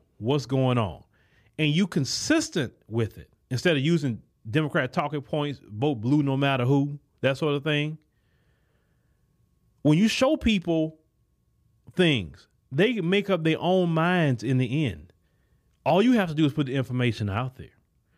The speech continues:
And notice, we get on this microphone, we don't cuss people out. We don't belittle people. We just show people exactly what's happening to them.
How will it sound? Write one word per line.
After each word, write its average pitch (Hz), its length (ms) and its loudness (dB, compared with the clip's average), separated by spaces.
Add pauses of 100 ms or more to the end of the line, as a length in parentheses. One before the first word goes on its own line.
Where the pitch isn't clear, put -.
(340)
And 151 160 0
notice, 170 440 0 (260)
we 151 180 2
get 202 180 2
on 196 200 0
this 196 120 0
microphone, 208 760 -2 (400)
we 123 160 2
don't 220 200 0
cuss 131 240 -2
people 104 320 -6
out. 87 240 -10 (1080)
We 143 100 4
don't 208 220 2
belittle 107 360 0
people. 110 520 -10 (420)
We 233 160 2
just 185 220 -2
show 185 160 -2
people 170 480 -2 (240)
exactly 165 720 -2
what's 131 360 0
happening 160 640 -8 (1080)
to 175 120 4
them. 151 320 -2